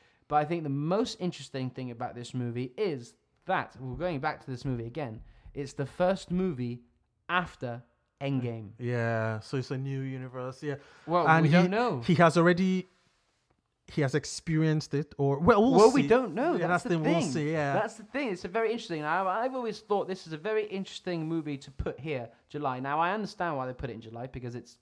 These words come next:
Speaker 1: J-, July, it's
Speaker 2: Mm-hmm.
Speaker 1: Spider-Man, big
Speaker 2: Mm-hmm.
Speaker 1: blockbuster. However, this is, th-, you know, give or take th-,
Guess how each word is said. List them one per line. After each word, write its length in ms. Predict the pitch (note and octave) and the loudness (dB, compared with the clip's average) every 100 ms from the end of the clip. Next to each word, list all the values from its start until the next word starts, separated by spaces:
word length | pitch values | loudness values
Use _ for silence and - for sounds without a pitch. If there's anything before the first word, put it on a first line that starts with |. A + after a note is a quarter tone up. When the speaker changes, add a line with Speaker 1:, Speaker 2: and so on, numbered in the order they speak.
| _ | _
Speaker 1:
J-, 100 | _ _ _ | _ _ _
July, 240 | - C#3 G2 D3+ | -8 -6 -6 -8
it's 160 | - | -10
Speaker 2:
Mm-hmm. 80 | - | -4
Speaker 1:
Spider-Man, 440 | D3+ C3 B2 C#3 - | -2 -2 -6 -8 -10
big 140 | - D3 | -10 -10
Speaker 2:
Mm-hmm. 120 | C#3 | -8
Speaker 1:
blockbuster. 480 | C#3+ - A#2+ - E3 _ _ _ _ _ | -10 -10 -12 -10 -10 _ _ _ _ _
However, 500 | - D#3+ A3 C#3 G2+ _ _ _ _ | -6 -2 0 -2 -6 _ _ _ _
this 300 | E3+ A3 A#3 - | -4 -4 -4 -10
is, 540 | F#3+ C#3+ D#3 F#3 - _ _ _ _ _ _ _ _ _ _ _ _ _ _ _ _ _ _ _ _ _ _ C3 | -8 -6 -8 -12 -16 _ _ _ _ _ _ _ _ _ _ _ _ _ _ _ _ _ _ _ _ _ _ -20
th-, 120 | A#2+ | -14
you 60 | F3+ | -8
know, 120 | C#3 | -6
give 200 | - F#3+ | -6 -6
or 60 | G3 | -6
take 320 | F#3+ F3+ D3+ | -4 -6 -6
th-, 1200 | - - _ _ - - - - - _ _ _ | -12 -20 _ _ -20 -20 -20 -20 -20 _ _ _